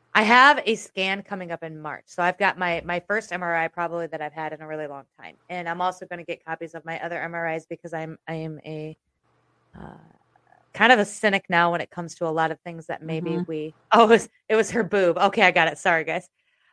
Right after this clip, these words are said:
Speaker 1: Um, so I have a scan, and I'll be interested to see how my scan looks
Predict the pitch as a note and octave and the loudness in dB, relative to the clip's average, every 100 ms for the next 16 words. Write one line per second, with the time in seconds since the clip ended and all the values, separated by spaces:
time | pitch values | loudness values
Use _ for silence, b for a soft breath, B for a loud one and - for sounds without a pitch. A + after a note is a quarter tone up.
0 | _ G#3+ A3 F#3+ E3 _ _ _ _ _ | _ 6 8 6 0 _ _ _ _ _
1 | _ _ _ _ _ _ _ _ - A3 | _ _ _ _ _ _ _ _ 2 4
2 | A3+ G#3+ A#3+ B3+ - G3+ G3+ F#3+ F#3+ G3 | 4 2 0 -2 -4 -2 0 4 4 4
3 | G3+ A3+ B3+ - G#3 F#3 - G3+ F#3 F3+ | -2 -2 -6 -4 -6 -6 -6 -4 -4 -4
4 | F3 E3 - F3+ E3+ E3 E3 E3+ - - | -6 -6 -10 -6 -6 -6 -6 -6 -8 -20
5 | - | -20